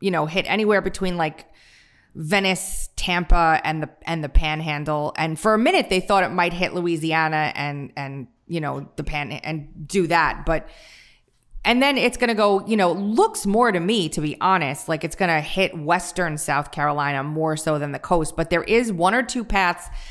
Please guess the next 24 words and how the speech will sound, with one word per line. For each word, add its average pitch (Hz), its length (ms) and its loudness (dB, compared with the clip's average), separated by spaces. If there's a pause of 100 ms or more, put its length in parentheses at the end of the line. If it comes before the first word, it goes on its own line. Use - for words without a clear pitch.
(100)
that 185 160 0
show 185 220 0
it 175 100 -2
veering 214 400 0
off 190 220 2
into 180 180 -2
the 170 160 0
Atlantic 170 500 0
right 170 280 2
off 170 160 2
the 165 80 -4
coast 156 260 -4
of 143 60 -10
South 147 240 -4
Carolina. 143 680 -2
And 151 160 -6
then 151 120 -4
who 175 120 -2
knows 160 240 -2
what 147 80 -4
it 143 80 -6
does 135 160 -6
from 131 160 -16
there. 82 240 -12